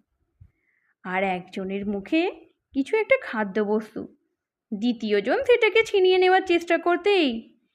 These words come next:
সে কি মারামারি! আমাদের চেনা উঠোনে যে এমন কাণ্ড ঘটতে পারে তা কখনো ভাবিনি।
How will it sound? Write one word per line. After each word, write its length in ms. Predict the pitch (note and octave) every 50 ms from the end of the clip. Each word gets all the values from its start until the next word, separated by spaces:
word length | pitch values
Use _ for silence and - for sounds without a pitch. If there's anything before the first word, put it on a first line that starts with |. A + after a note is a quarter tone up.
| _ _
সে 320 | _ - - - G#3 A3 A3+
কি 300 | A3+ - - G3+ G3+ C4
মারামারি! 1080 | C#4+ C4+ C4 G#3+ G3 F#3+ F#3+ G3 F#3+ G3+ A3 D#4 F4+ F#4+ F4+ E4+ D4+ B3 G#3 G3+ - - _ _ _ - - _ - - _ _ _ _ -
আমাদের 480 | - F#3+ G#3 G#3 F3+ F3 F3+ A3 C4+ B3+ C4
চেনা 340 | - A#3+ G#3 G3 G3+ G#3+ A3+
উঠোনে 440 | G#3+ G#3 - - G#3+ F#3+ G3 G#3+
যে 140 | G3+ A3+ D4
এমন 360 | D4 A#3+ F#3+ F3+ F#3 G#3 B3+
কাণ্ড 380 | B3+ - C4 A3+ G#3 G#3 G3+ G3+
ঘটতে 380 | G3 A3+ A3+ A3 - - C4+ C#4
পারে 560 | D#4+ D#4 D#4+ E4 D#4+ D#4 D4+ C#4 C4 - - - _ _ _ _ _ _ _ -
তা 80 | D#4 D#4
কখনো 420 | - D#4 D4 C4+ C#4 - D#4 D#4+ F#4
ভাবিনি। 800 | E4 E4 F4 E4+ F#4+ G#4+ A#4 A#4+ A4 F4 C4 A3+ A#3 - -